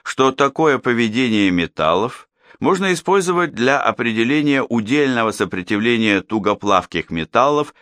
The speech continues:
в жидком состоянии. Кроме того, я обнаружил, что сопротивление металлов можно значительно увеличить благодаря их плавке,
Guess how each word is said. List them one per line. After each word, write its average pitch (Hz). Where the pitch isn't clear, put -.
в -
жидком 123
состоянии. 76
Кроме 113
того, -
я 151
обнаружил, 165
что 120
сопротивление 123
металлов 87
можно 143
значительно 131
увеличить 117
благодаря 104
их 110
плавке, 104